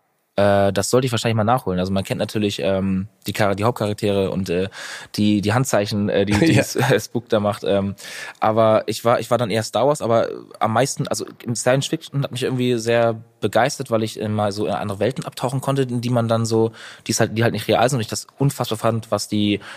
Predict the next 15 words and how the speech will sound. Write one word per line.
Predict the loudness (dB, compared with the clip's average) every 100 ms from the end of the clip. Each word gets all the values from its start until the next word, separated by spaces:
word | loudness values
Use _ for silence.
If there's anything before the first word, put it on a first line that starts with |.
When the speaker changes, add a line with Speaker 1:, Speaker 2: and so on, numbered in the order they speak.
| -6
Speaker 1:
Regisseure | -2 0 2 2
und | 2
die | -2
Produktion | -6 -6 -2 0
da | 0
geschaffen | -2 -4 -2 0
haben. | 0 -2 -4 -10 -20
Ob's | -16
jetzt | -4
Herr | 0
der | 2
Ringe | 2 4
ist, | 4 2 0 0
ähm, | 2 2 0 0 -2
Hobbit, | -2 0 0 -2